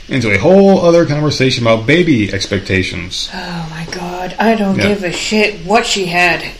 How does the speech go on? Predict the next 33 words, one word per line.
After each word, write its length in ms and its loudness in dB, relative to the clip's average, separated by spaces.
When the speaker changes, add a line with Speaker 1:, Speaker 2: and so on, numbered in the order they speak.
Speaker 2:
That's 220 -6
not 180 4
Speaker 1:
Yeah. 60 2
Speaker 2:
your 100 4
problem. 440 2
Speaker 1:
My 100 2
wife 300 2
agrees 300 2
with 80 -2
me 120 2
that 200 4
her 100 0
poor 260 2
planning 360 2
is 100 0
not 140 2
our 80 4
problem 340 0
and 80 0
that 120 0
we 60 0
should 140 0
have 100 -2
stayed 300 2
out 300 4
if 140 -8
there 140 2
were 120 2
no 220 6
other 200 6
first 340 0
row 120 -2
seats. 600 -4